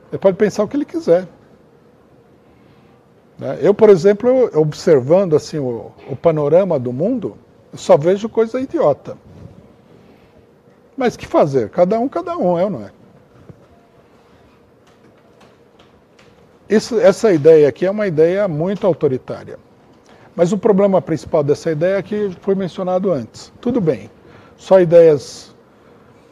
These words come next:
é, articuladas, argumentadas, e pá, pá, pá, pá, pá. Mas quem decide? Quem que decide?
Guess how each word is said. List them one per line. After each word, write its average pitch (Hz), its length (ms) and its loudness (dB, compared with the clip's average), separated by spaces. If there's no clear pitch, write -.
é, 120 760 0
articuladas, 151 960 0
argumentadas, 143 1300 -4
e 127 60 -12
pá, 135 180 -8
pá, 143 120 -8
pá, 156 160 -4
pá, 160 160 -2
pá. 151 220 -14
Mas 220 160 -16
quem 339 200 -4
decide? 107 560 -10
Quem 233 240 -2
que - 140 -10
decide? 123 640 -12